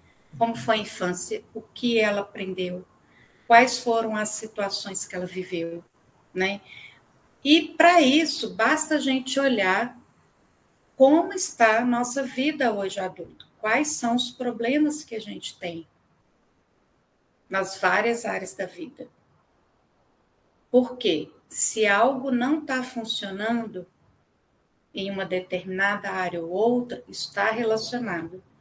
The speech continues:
com a sua criança interior. E a Luiz diz uma coisa também que é muito interessante, que ela fala assim,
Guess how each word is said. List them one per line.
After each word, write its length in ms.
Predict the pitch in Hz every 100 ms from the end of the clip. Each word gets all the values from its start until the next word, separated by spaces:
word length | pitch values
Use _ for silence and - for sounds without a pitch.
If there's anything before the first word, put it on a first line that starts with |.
| _ _ _ _ _ -
com 440 | 220 233 294 - - _ _
a 100 | 196
sua 560 | - - - 220 269 269
criança 560 | 247 214 180 180 -
interior. 480 | - - 190 190 165 - _ _ _ _ _ _ _ - - -
E 80 | 208
a 120 | 214
Luiz 420 | 220 226 240 254
diz 320 | 226 226 233 240
uma 160 | 214
coisa 420 | 190 - 196 196 202
também 440 | - 185 190 196
que 100 | 208
é 60 | 196
muito 280 | 202 220
interessante, 880 | 233 220 190 180 185 - 214 214 -
que 60 | -
ela 140 | 196
fala 380 | 196 - 196 196
assim, 420 | 202 - 185 160